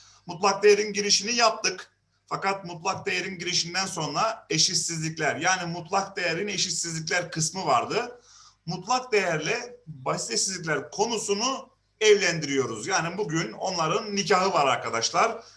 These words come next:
Sizler de bu nikaha davetliydiniz, geldiniz aramıza. Şimdi bu çiftin bu mutlu gününde yanlarında oldunuz, onları yalnız bırakmadınız. Herkese teşekkür ederiz deriz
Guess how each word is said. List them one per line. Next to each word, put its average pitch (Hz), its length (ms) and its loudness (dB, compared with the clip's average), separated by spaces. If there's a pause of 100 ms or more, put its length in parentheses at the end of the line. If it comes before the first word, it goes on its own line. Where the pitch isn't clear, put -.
Sizler 196 400 2
de 202 260 4
bu 185 80 -4
nikaha 180 380 0
davetliydiniz, 156 960 0
geldiniz 160 440 0
aramıza. 139 680 0 (420)
Şimdi 175 320 -6
bu 185 260 -6 (160)
çiftin 180 720 -2 (120)
bu 151 240 -8
mutlu 165 340 -4
gününde 156 720 -2 (140)
yanlarında 151 500 -2
oldunuz, 156 420 0
onları 147 320 0
yalnız 156 360 0
bırakmadınız. 151 720 -2
Herkese 170 600 -2
teşekkür 156 380 -4
ederiz 135 440 -2
deriz 202 400 -2